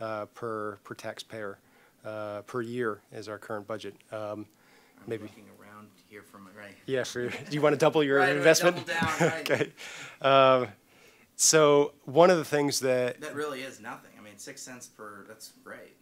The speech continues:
Speaker 1: Yeah. So one of the things that, um, that we were trying to get a handle on is, as we talk with our, our, um, the, you know, our oversight committee on,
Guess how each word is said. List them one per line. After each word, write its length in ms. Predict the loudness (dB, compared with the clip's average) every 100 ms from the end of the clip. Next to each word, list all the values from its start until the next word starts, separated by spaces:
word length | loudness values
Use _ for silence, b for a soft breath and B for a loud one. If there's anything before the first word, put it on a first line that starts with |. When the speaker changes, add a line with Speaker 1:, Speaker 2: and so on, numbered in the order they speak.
| _ -16
Speaker 1:
Yeah. 120 | -16 _
So 180 | -10 -6
one 200 | 0 0
of 60 | 0
the 80 |
things 400 | -4 -6 -4 -6 -6
that, 340 | -6 -8 -12 _
um, 540 | -14 -12 -12 -12 -14 -18 _ _ _ _ -20 _
that 260 | -8 -8 -8 _ -12
we 320 | -10 -8 -10 _ -14
were 80 | -6
trying 220 | -4 -4
to 60 |
get 120 | -4 -6
a 40 |
handle 320 | -4 -4 -6
on 180 | -8 -10
is, 260 | -8 -10 -10
as 180 | -10 -10
we 80 | -8
talk 240 | -6 -6
with 140 | -6 -6
our, 260 | -6 -8 -12 B B B B
our, 520 | -8 -6 -6 -6 -8
um, 120 | -10 -14 B B B B -12
the, 140 | -12 _ _ _
you 100 | -10
know, 100 | -10 -12 -12
our 160 | -8 -6
oversight 380 | -4 -4 -6 -8
committee 260 | -12 -10
on, 260 | -12 -12